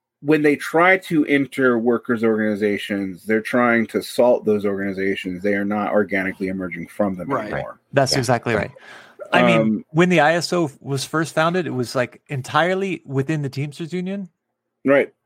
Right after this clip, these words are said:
Speaker 3: But that didn't last
Speaker 1: It was the
Speaker 3: for very
Speaker 1: I S
Speaker 3: long.
Speaker 1: back then, right?
Speaker 3: Yeah.
Speaker 1: Yeah.
Speaker 3: But so, so when the I S O founded itself, it basically, it, it took the Teamsters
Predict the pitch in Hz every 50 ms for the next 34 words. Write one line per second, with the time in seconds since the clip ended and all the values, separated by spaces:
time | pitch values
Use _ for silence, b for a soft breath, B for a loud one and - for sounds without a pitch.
0 | _ - 131 117 143 139 135 139 - - 131 151 156 143 139 143 151 127 131 113
1 | 123 123 120 117 - - - _ _ _ _ _ - 175 180 190 190 175 160 190
2 | 196 - 190 190 190 175 175 165 151 117 123 131 127 113 135 127 123 117 - 123
3 | 117 113 104 107 110 113 117 131 - _ _ _ _ _ _ _ _ _ _ _
4 | _ _ _ _ _ _ _ _ _ _ _ _ 165 180 160 110 98 - _ _
5 | _ _ _ _ _ _ - 135 175 160 - - 135 - - 196 185 147 135 -
6 | - 160 156 170 160 160 151 147 139 127 - 131 110 - - 147 175 180 147 120
7 | 107 - 120 117 110 - 117 110 113 135 147 139 139 135 131 120 113 113 - _
8 | - - _ _ - 160 151 131 - _ - 147 135 135 - 170 190 190 - 135
9 | 135 127 - 156 185 185 170 - 131 120 -